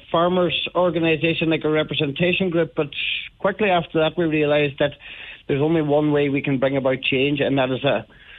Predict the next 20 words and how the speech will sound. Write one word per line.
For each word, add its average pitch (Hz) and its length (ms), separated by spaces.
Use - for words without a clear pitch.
political 156 400
party, 143 440
to 135 100
set 147 180
up 147 100
a 135 80
political 135 400
party. 131 500
So 127 340
here 147 200
we 135 100
are 135 140
today 127 300
now 135 180
with 135 180
a 120 80
political 139 460
party, 135 360
and 120 200
it 120 160